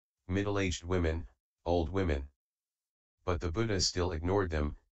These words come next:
since he was freed with the supreme ending of attachments. Then craving, delight, and lust withdrew to one side and said,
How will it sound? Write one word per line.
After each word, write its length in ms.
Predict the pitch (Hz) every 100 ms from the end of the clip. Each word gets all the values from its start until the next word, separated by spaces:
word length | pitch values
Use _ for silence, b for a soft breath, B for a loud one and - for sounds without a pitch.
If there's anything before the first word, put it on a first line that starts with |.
| _ _
since 300 | - 95 87
he 120 | 90
was 220 | 87 82
freed 300 | - 110 101
with 200 | 82 76 -
the 100 | 80
supreme 440 | - 67 104 101
ending 320 | 87 85 82
of 140 | 85 78
attachments. 800 | 73 104 104 - 71 - - - _ _ _ _ _ _ _ _
Then 240 | 101 110
craving, 560 | 107 117 107 87 80 78 -
delight, 400 | 85 87 80 73 _
and 220 | 92 85 85
lust 240 | 95 -
withdrew 400 | 82 78 104 110
to 140 | 87
one 220 | 82 101 110
side 340 | - 90 80
and 180 | 82 82
said, 420 | - 87 73 -